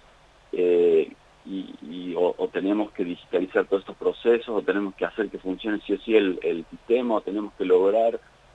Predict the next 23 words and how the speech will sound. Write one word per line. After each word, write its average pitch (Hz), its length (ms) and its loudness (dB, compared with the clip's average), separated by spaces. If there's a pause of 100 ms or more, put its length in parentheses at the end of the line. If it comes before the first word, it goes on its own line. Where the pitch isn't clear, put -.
(160)
eh, 87 240 0
incorporar 104 500 4
a - 40 -20
tal 98 200 6
persona 107 480 -2
en 92 100 -4
tal 95 220 4
tiempo, 113 520 -6
y - 80 -14
bueno, 82 300 -14
todo 101 120 0
eso 113 120 -16
se 113 120 -4
traduce 101 320 0
en 101 120 -6
demandas 95 440 -2
que - 100 -20
son, 98 220 -8 (400)
eh, 82 260 -2
irracionales. 92 760 0
¿Por 90 160 -4
qué 147 80 -2
irracionales? 107 640 -2